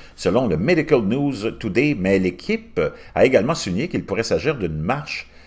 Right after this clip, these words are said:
des pistolets avec des agents du K G B entraînés à garder leurs armes fermement épinglées sur leur côté gauche. Cependant,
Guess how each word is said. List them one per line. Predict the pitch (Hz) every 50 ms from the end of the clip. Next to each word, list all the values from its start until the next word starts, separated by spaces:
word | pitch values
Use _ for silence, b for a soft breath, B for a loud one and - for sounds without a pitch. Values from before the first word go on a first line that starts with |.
| b b b b
des | 76 80 85
pistolets | - - 147 139 - - 98 80 78 95 120 -
avec | 90 87 85 80
des | 85 85 78 90
agents | 92 85 107 110
du | 104 - 80
K | - 87
G | 76 78 80
B | 73 101 113
entraînés | 98 82 78 87 80 78 95
à | 104 92
garder | 80 82 73 76 92 104
leurs | 90 80 71 73 73 95
armes | 104 110 110 87
fermement | - - 156 139 127 113 98 120
épinglées | 127 107 - 98 90 80 73 92 123 139 147 B B B B
sur | - - 120 123
leur | 117 107 -
côté | - 156 156 147 135 104
gauche. | 113 113 113 113 - -
Cependant, | - 123 - 120 101 85 92 113 135 147